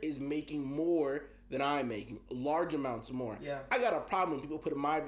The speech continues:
Speaker 1: money out there in the streets like that. Don't be ma-, if I'm Amy Schumer.
Speaker 2: What money, big man?
Speaker 1: <laughs> Nah, fact, I got, I, I got T O A, all right?
Speaker 2: Okay, man, got a couple coins.
Speaker 1: Oh, man,
Speaker 2: No,
Speaker 1: nah,
Speaker 2: but
Speaker 1: but,
Speaker 2: I,
Speaker 1: but,
Speaker 2: I hear,
Speaker 1: but if
Speaker 2: I
Speaker 1: I'm
Speaker 2: hear
Speaker 1: Amy
Speaker 2: you, though. I
Speaker 1: Schumer,
Speaker 2: think
Speaker 1: I'm like, "Bro, don't, don't put my business out in the streets like that.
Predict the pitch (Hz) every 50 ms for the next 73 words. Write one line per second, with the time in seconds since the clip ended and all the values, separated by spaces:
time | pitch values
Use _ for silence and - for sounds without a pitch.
0 | 139 - 127 127 131 131 123 127 123 - - 117 120 120 113 107 - - - -
1 | - 120 117 101 95 - - 156 165 156 - - 101 104 - - 151 - - -
2 | - - - - - - 135 165 240 247 202 196 175 151 - - 120 165 208 285
3 | 277 214 180 147 123 131 - 208 220 175 127 104 104 - - - - - - -
4 | - 147 190 220 175 151 143 151 185 220 214 - - - - - - - 107 -
5 | - - 185 202 214 190 - - - 135 131 131 123 117 104 110 131 139 131 147
6 | - - 339 349 240 - 202 208 - - - 233 262 226 175 - - - 185 165
7 | 160 156 156 165 196 - - - - 151 156 170 - - - - 370 330 320 302
8 | 277 262 277 262 262 254 - 269 262 247 247 226 - - 262 262 262 262 294 123
9 | 123 - - 107 104 101 101 110 120 123 - - 294 294 - - 131 123 120 -
10 | - 151 156 160 147 156 160 151 160 180 165 165 185 170 - - - - - 226
11 | 226 - - - 226 233 233 240 - - - - - 156 165 160 151 131 123 120
12 | 127 120 113 117 165 190 208 202 202 - 131 165 190 190 - 151 120 120 123 127
13 | 135 135 120 120 113 110 113 107 123 120 117 104 107 107 - 151 151 123 - 110
14 | 104 - - 107 98 -